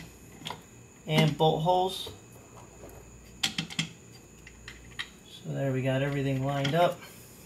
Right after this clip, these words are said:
Now we got a vacuum line underneath.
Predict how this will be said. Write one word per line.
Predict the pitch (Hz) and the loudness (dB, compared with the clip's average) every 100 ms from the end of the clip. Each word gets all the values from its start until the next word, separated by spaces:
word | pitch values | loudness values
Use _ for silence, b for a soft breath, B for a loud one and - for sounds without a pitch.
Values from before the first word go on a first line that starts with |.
| - - - - B B B B - | -20 -18 -18 -18 B B B B 0
Now | 139 139 | 4 6
we | 143 | 10
got | 143 | 10
a | |
vacuum | 135 160 165 180 175 | 12 10 10 6 10
line | 170 170 | 12 12
underneath. | 165 156 156 208 208 196 - | 8 8 8 10 10 8 -4